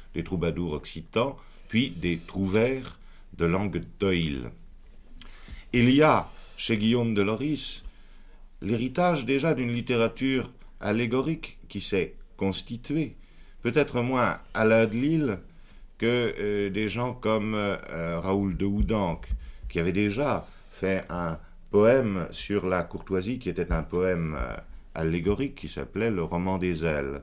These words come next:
Et puis, il y a derrière tout cela aussi, chez <coughs> Guillaume de Loris, euh, une certaine présence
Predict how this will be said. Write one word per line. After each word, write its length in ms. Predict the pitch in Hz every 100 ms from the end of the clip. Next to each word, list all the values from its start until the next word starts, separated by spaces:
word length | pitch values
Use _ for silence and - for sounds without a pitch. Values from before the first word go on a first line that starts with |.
| - - - - - -
Et 140 | - 98
puis, 340 | 98 127 156 -
il 160 | 87
y 80 | 90
a 160 | 131 147
derrière 420 | 92 87 101 98
tout 140 | -
cela 400 | 87 - 117 131 -
aussi, 540 | 120 104 - 95 95 - - - - -
chez 540 | - - 131 139 127 -
<coughs> 100 | 98
Guillaume 360 | 107 117 117 98
de 60 |
Loris, 680 | 90 76 80 104 - - - - - - - - - -
euh, 40 | - - - -
une 180 | 147
certaine 540 | 147 143 - 127 143 143
présence 500 | 120 107 110 110